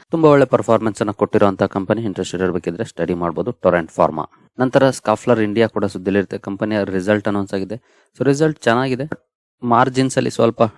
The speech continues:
ಡೌನ್ ಫಾಲ್ ಕಂಡು ಬಂದಿದೆ. ಇನ್ನು ಉಳಿದಂತೆ ನೆಟ್ ಪ್ರಾಫಿಟ್ ಆಗ್ಬೋದು, ರೆವಿನ್ಯೂ ವೈಸ್ ಆಗ್ಬೋದು, ತುಂಬಾ ಚೆನ್ನಾಗಿ ಪರ್ಫಾರ್ಮೆನ್ಸ್ ಇದೆ. ನೋಡೋಣ ಮಾರ್ಕೆಟ್ ಯಾವ ರೀತಿ ರಿಯಾಕ್ಟ್ ಮಾಡುತ್ತೆ ಇವತ್ತು ಅಂತ.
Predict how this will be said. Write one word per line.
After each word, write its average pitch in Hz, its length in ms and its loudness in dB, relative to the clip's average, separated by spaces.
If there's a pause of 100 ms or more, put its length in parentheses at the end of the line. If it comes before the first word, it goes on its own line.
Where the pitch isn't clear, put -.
ಡೌನ್ 95 280 4
ಫಾಲ್ 95 200 0
ಕಂಡು 95 180 -4
ಬಂದಿದೆ. 92 420 -8 (240)
ಇನ್ನು 107 100 2
ಉಳಿದಂತೆ 107 340 4
ನೆಟ್ 98 200 -4
ಪ್ರಾಫಿಟ್ 98 340 0
ಆಗ್ಬೋದು, 92 300 2
ರೆವಿನ್ಯೂ 92 360 0
ವೈಸ್ 90 160 0
ಆಗ್ಬೋದು, 87 280 -4
ತುಂಬಾ 87 240 -4
ಚೆನ್ನಾಗಿ 82 340 -6
ಪರ್ಫಾರ್ಮೆನ್ಸ್ 82 640 -4
ಇದೆ. 78 120 -4 (440)
ನೋಡೋಣ 104 200 0
ಮಾರ್ಕೆಟ್ 92 400 -6
ಯಾವ 85 100 2
ರೀತಿ 87 200 -6
ರಿಯಾಕ್ಟ್ 82 280 -4
ಮಾಡುತ್ತೆ 82 440 -4 (520)
ಇವತ್ತು 87 280 -4
ಅಂತ. 76 180 -10